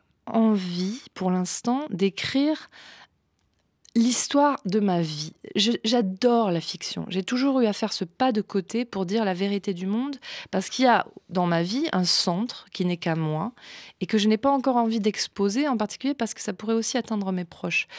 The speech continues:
Je suis par exemple une grande lectrice d'Hervé Guibert. Il a une cruauté, en particulier une cruauté filiale, qui n'est pas la mienne. On peut aussi faire de la fiction un choix éthique qui peut être celui de préserver aussi ses proches. Mais c'est un vaste sujet. Je pense que, hum,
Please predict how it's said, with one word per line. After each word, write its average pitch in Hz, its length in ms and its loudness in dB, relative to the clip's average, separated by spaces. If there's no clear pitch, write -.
Je - 80 -6
suis 220 100 -4
par 226 140 2
exemple 233 180 2
une 190 80 2
grande 214 220 2
lectrice 196 340 -2
d'Hervé 180 260 -2
Guibert. 214 460 -2
Il 196 80 2
a 208 60 6
une 190 180 4
cruauté, 233 800 4
en 156 60 -2
particulier 180 340 -4
une 175 120 -2
cruauté 170 380 -2
filiale, 202 800 0
qui - 120 -6
n'est 175 100 -2
pas 233 160 -2
la 226 100 2
mienne. 190 440 0
On 180 80 -2
peut 196 140 0
aussi 262 240 0
faire 220 240 2
de 185 60 2
la 180 100 2
fiction 262 360 -2
un 226 80 4
choix 208 340 2
éthique 202 580 -2
qui - 100 -14
peut 226 120 -2
être 220 100 -4
celui 247 240 0
de 233 80 -4
préserver 226 640 -2
aussi 247 240 -4
ses 226 160 -4
proches. - 340 -4
Mais 208 80 0
c'est 233 140 0
un 226 100 4
vaste 277 320 0
sujet. 190 400 -4
Je 202 100 -2
pense 294 300 2
que, 220 260 2
hum, 196 260 2